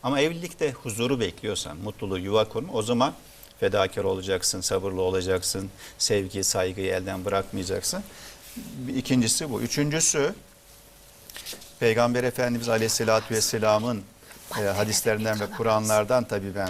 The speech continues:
Speaker 1: bunları çıkardım. E, rızık endişesi çekmeyeceksin. Bu da Yusuf Has Hacib'in Kutat Kubiliğinden geçiyor. Mesnevi'de de var. "Ağılda oğlak kuzulasa Mevla çayırda otunu bitirir."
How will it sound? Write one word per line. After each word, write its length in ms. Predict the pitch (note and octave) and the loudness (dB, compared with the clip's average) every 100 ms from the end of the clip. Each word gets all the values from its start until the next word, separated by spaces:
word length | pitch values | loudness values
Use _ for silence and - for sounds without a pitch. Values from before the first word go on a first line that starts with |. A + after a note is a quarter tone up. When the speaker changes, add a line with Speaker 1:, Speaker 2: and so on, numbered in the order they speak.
| G2 | -6
Speaker 1:
bunları 440 | B2+ G#2+ G#2+ G2 F#2+ | -4 -2 0 0 -2
çıkardım. 540 | - G#2 G2 G#2+ G3+ - - - - - - | 0 2 2 2 -2 -2 -18 -20 -20 -20 -4
E, 60 | B2 A2 G#2+ G#2+ G2+ - C3+ A2+ G#2+ | 2 4 6 4 2 -4 -10 -6 2
rızık 580 | A#2 B2 F3 - - - _ _ _ _ _ - - | 2 2 -2 -4 -12 -14 _ _ _ _ _ -20 -6
endişesi 560 | B2+ A2 G2+ - G2+ C#3+ | -2 -2 -2 -4 -2 -2
çekmeyeceksin. 720 | - F#2+ F2+ F2+ - - - - - - - - - - - - D3 | -2 -4 -8 -14 -8 -6 -6 -8 -20 -20 -20 -20 -20 -20 -20 -6 -2
Bu 120 | - | 4
da 260 | A#2 F3 - - - - - - - _ - | 4 4 -6 -20 -20 -20 -20 -20 -20 _ -12
Yusuf 380 | A2+ A#2+ D#3+ D3 | -4 0 0 0
Has 240 | A#2+ - A#2 | 0 2 4
Hacib'in 520 | A2+ G2 G2+ B2 E3 | 4 2 -6 -8 -10
Kutat 380 | - - B2 - | -12 0 0 0
Kubiliğinden 720 | A2 G#2+ G2+ G2 F#2+ A2 F#2+ | -4 -2 0 0 2 2 2
geçiyor. 520 | F2+ - G#2+ D3+ F#2+ | 0 0 -2 -4 -6
Mesnevi'de 560 | A#2+ G#2 - A2 G2+ G2+ | -2 0 0 -4 -4 -4
de 120 | F2+ | -4
var. 140 | D#2 - | -8 -6
"Ağılda 400 | A#2+ B2+ C3+ B2+ | 2 4 4 4
oğlak 440 | B2 A2 A2 C#3 - | 4 4 4 0 -2
kuzulasa 520 | G#2 G2 F#2+ - E3 | -6 -2 -2 -2 -2
Mevla 400 | A#2+ G#2+ G2+ G2+ | 0 2 4 2
çayırda 400 | - A2 G2 C3 | 2 -4 -2 -2
otunu 320 | G#2 G#2 F#2 | -4 -4 -8
bitirir." 520 | F2 - - - - | -8 -12 -12 -12 -12